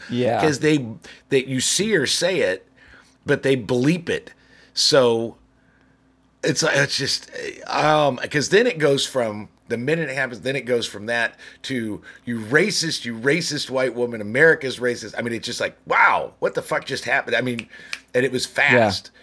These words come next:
Speaker 2: And it's 'cause people get really freaked out when you provoke 'em like that. I mean, people get pissed off when you cut 'em off in traffic, and that's not even like, "I'm
Speaker 1: Right.
Speaker 2: trying to provoke." You don't do that intentionally for the most part and lose their shit. So imagine being
Speaker 1: It,
Speaker 2: provoked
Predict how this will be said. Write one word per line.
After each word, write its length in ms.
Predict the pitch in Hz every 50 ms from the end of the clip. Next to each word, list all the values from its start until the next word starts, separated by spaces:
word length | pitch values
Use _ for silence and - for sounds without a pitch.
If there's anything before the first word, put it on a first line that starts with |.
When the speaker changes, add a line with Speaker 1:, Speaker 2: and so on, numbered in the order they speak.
| - - - - - _ -
Speaker 2:
And 100 | 139 139
it's 120 | 143 143 -
'cause 160 | - 147 -
people 320 | - - 139 - - 135
get 200 | 123 131 120 -
really 280 | 113 110 110 110 123 120
freaked 500 | - - - 110 110 113 107 _ - 123
out 340 | 131 143 143 110 87 - 98
when 120 | 101 101
you 100 | 101 101
provoke 420 | - - - 90 139 170 175 -
'em 120 | 113 101 90
like 220 | 85 78 73 -
that. 200 | - 78 85 - -
I 60 | 143
mean, 140 | 170 165 160
people 280 | - 226 262 240 202
get 220 | 156 123 113 - -
pissed 300 | - 143 120 - - 127
off 200 | 123 120 - -
when 80 | 117
you 80 | 107 92
cut 220 | - - 147 135
'em 80 | 127 123
off 180 | 117 110 -
in 80 | 101 85
traffic, 460 | - - 135 139 147 151 - 95 -
and 100 | 85 85
that's 200 | 107 123 131 -
not 180 | 120 110 104 104
even 160 | 101 98 95
like, 280 | 95 95 92 82 - _ -
"I'm 160 | 104 107 104
Speaker 1:
Right. 100 | 95 113
Speaker 2:
trying 220 | 110 107 107 104 95
to 80 | 95
provoke." 360 | 87 - 95 92 90 110 - - - - -
You 80 | -
don't 220 | 151 165 127 120 117
do 120 | 139 151 139
that 180 | 131 113 107
intentionally 640 | 104 101 92 - - 127 127 117 - - 104 95 87
for 160 | 82 - 92
the 80 | 87 92
most 260 | 92 92 90 - -
part 260 | - 78 71 67 - - - - - - - - - -
and 160 | 131 123 127 127
lose 240 | 131 127 117 -
their 160 | - 107 92 82
shit. 420 | - - - 170 170 - - - - - - - - -
So 400 | - - 143 139 120 110 - -
imagine 720 | - 117 120 135 143 151 151 131 135 127 120 123 123 - - - - - - _ _ -
being 180 | - 139 156 185
Speaker 1:
It, 40 | 180
Speaker 2:
provoked 720 | - - 127 104 87 127 135 135 120 - - - - -